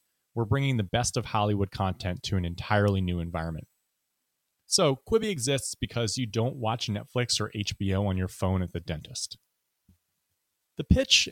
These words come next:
actually isn't terrible. You might even want to download the app. I did. And I hear your inner monologue. "You know, there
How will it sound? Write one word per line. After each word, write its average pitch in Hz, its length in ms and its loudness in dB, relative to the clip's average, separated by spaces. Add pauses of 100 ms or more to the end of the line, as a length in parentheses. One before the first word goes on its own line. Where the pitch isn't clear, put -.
actually 175 640 2
isn't 160 320 0
terrible. - 600 0 (680)
You 117 80 2
might 147 140 4
even 151 160 4
want 143 200 4
to 135 80 4
download 131 260 4
the 143 120 2
app. 160 160 -2 (420)
I 120 100 2
did. 92 180 0 (500)
And 123 100 -2
I 131 60 2
hear 165 220 0
your 160 180 -2
inner 147 180 0
monologue. 135 500 -2 (500)
"You 123 100 2
know, 175 240 0 (220)
there 139 260 -6